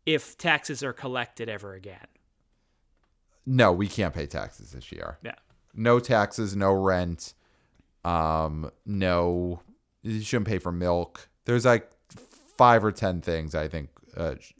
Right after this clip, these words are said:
Speaker 2: are free already. So
Speaker 1: Listen, we aren't making people give us money at Patreon for the next couple months. So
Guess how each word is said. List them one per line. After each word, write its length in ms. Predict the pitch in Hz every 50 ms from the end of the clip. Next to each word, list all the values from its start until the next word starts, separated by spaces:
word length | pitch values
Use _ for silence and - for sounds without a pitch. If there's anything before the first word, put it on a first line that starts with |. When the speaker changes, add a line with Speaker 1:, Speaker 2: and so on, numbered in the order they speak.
| _ _
Speaker 2:
are 440 | 95 98 92 85 80 - - - _ _ -
free 440 | - - - 95 87 76 67 69
already. 360 | 73 69 65 60 58 55 50 -
So 320 | - - 57 50 50 - -
Speaker 1:
Listen, 360 | 165 175 170 - 131 120 113
we 160 | 131 160 180
aren't 200 | 202 214 226 -
making 340 | 170 170 170 170 - 170 147
people 760 | - - 170 147 - - 147 139 135 131 127 123 123 - _ _ _ _ _ _ _ _ _ _ _ _ _ _ _ -
give 200 | - 165 165 147
us 160 | 147 - -
money 300 | 156 151 143 143 135 127
at 120 | 120 - -
Patreon 800 | 147 165 175 170 - - 131 117 107 104 101 101 98 101 101 98 _ _
for 560 | _ - - - 160 147 139 131 131 127 127 127
the 80 | 117 135
next 260 | 135 131 127 - -
couple 260 | - 135 - - 117
months. 540 | 110 110 107 101 101 101 101 - - - - _ _ _ _ _ _ _
So 680 | _ - - - 180 156 147 147 139 135 135 135 -